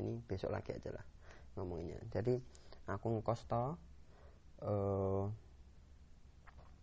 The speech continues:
itu tuh, eh, kan kebiasaan kalau di rumah kan udah disediain nih di kamar mandi, eh, alat-alat peralatan mandi itu udah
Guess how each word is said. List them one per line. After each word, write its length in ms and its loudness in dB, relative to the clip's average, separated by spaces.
itu 160 6
tuh, 180 8
eh, 540 8
kan 240 6
kebiasaan 560 6
kalau 160 6
di 160 2
rumah 320 4
kan 160 2
udah 160 6
disediain 560 4
nih 160 4
di 80 -6
kamar 260 2
mandi, 800 4
eh, 340 2
alat-alat 480 2
peralatan 420 4
mandi 240 4
itu 160 4
udah 180 4